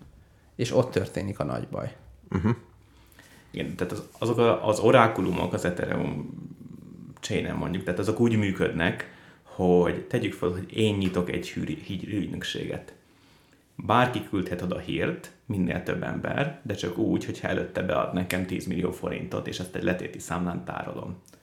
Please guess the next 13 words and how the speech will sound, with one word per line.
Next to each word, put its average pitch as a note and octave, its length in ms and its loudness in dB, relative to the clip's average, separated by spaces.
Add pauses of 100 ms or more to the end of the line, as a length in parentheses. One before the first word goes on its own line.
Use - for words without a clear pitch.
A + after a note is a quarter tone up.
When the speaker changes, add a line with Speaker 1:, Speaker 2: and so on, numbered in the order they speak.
(140)
Speaker 1:
Mhm. C3 80 2 (220)
Speaker 3:
Csak B2 220 4
akkor B2 300 8
jelentetek G2 520 4
meg F#2+ 180 0
egy D#2+ 140 0
hírt, F2 540 -2 (400)
ha - 160 -2
legalább G2+ 840 4 (120)
tíz G#2 280 0
beküldő G#2+ 560 2
azt - 240 -4
mondja, F2+ 520 0